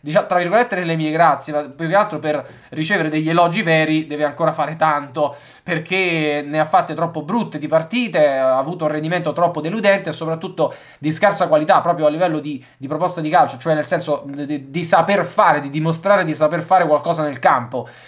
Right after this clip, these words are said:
Ieri ha saputo fare la fase difensiva, ha contribuito bene ai posizionamenti, anche un po' alla costruzione, sebbene non sia stata una manovra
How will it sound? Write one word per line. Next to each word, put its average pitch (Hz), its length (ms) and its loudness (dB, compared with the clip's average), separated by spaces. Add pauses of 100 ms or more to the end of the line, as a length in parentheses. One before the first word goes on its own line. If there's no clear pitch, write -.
(140)
Ieri 208 300 2
ha 269 60 6
saputo 175 360 -2
fare 180 140 6
la 151 80 4
fase 160 200 -2
difensiva, 214 760 -2
ha 156 120 -2
contribuito 160 520 -4
bene 160 220 0
ai 143 60 -2
posizionamenti, 156 800 -2
anche 170 320 2
un 160 120 -4
po' 175 140 4
alla 139 160 0
costruzione, 170 680 -4 (200)
sebbene 147 360 -2
non 185 160 -2
sia 170 140 -4
stata 160 320 2
una 135 160 -2
manovra 147 520 2